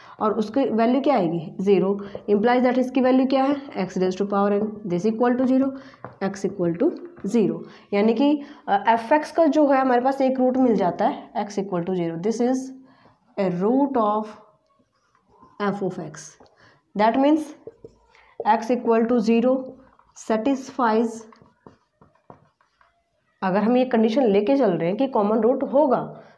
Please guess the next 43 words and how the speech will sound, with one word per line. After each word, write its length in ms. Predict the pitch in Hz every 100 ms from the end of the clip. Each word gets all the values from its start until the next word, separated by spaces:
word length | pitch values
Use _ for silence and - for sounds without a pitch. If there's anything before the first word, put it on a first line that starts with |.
| _ -
तो 60 | 320
हम 160 | 311
ये 80 | 320
निकाल 340 | 262 196 170
रहे 120 | 165 165
हैं, 580 | 160 - - - -
x 120 | 233 262
equal 260 | 262 262
to 60 | 262
zero 180 | 269 277
satisfy 480 | 269 254 262 254 254
करेगा 420 | 262 262 262 285 - - _ _ _ _
एफ 240 | 190 196 -
एक्स 180 | 240 -
को। 140 | 262 262 -
अब 120 | 214
आप 140 | 220 220
put 120 | 240
करके 280 | - 254 269
देखिए 360 | 247 240 254 254 - - -
X 180 | 220 -
के 120 | 277
place 320 | 269 196 -
पे, 80 | - 160 - 202
एफ 160 | 214 247
एक्स 200 | 240 269
में 100 | 254
हम 120 | 247
X 160 | 226 -
पे 120 | 247
ज़ीरो 240 | 233 240
रखते 260 | 233 220 226
हैं, 60 |
यहाँ 120 | 220 220
पे 100 | 240
ज़ीरो 260 | 247 262
हो 60 | 254
गया, 120 | 262 269 - - - 202
यहाँ 120 | 208
पे 100 | 240
देख 140 | 220
लीजिए 240 | 220 233 262
zero, 280 | 220 233